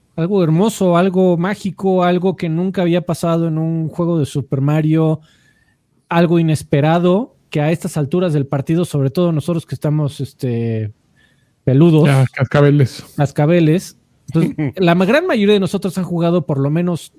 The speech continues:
Speaker 1: dos, tres, cuatro, cinco, siete, diez juegos de Mario, y que llegue uno que te sorprenda, creo que tiene un mérito importante.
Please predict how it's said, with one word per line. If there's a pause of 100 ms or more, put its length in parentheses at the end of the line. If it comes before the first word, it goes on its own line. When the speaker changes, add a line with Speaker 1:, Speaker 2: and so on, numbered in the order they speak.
(220)
Speaker 1:
dos,
tres,
cuatro,
cinco,
siete,
diez
juegos
de
Mario, (1500)
y
que
llegue
uno
que
te
sorprenda, (1400)
creo
que
tiene
un
mérito
importante.